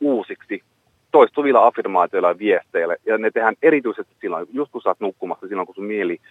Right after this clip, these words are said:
tietoinen mieli on melkein jo unessa, niin silloin ne viestit menee parhaiten perille tietynlaisessa meditaatiotilassa, kun on just nukahtamassa, niin silloin sellaisia viestejä pitää laittaa. Ja sit toinen on sitten se, että herään unessa.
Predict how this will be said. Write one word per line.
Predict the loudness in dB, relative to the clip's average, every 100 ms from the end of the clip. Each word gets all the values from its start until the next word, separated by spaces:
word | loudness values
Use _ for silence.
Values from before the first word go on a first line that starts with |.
| _ _
tietoinen | -4 -4 -4
mieli | -6 -6
on | -6
melkein | -4 -4 -2
jo | -6
unessa, | -4 -8 -10 -14
niin | -16 _
silloin | -2 -2
ne | -4 -6
viestit | -8 -8 _
menee | -10 -2
parhaiten | 0 0 0
perille | 2 2 2 0 _ -20 _ _
tietynlaisessa | -6 -2 -4 -6
meditaatiotilassa, | -10 -4 -4 -4 -6 -8 -10 -20 _ _ _ _ _ _ _ _ 2 2 2 -4 -4 -4
kun | _ -10
on | -8
just | -8 -10 _
nukahtamassa, | -4 -4 -2 -4 -6 -8 -10
niin | -8 -12 -14
silloin | -12 -10 -10 _
sellaisia | -10 -4 -4
viestejä | -2 -4 -2 -8
pitää | _ -4
laittaa. | -4 -8 _ -6
Ja | -6
sit | -8 -14 _ _
toinen | 0 0
on | -4 -6
sitten | -12 _
se, | -4
että | 0
herään | 2 4 4 2
unessa. | -4 -8 -6 -8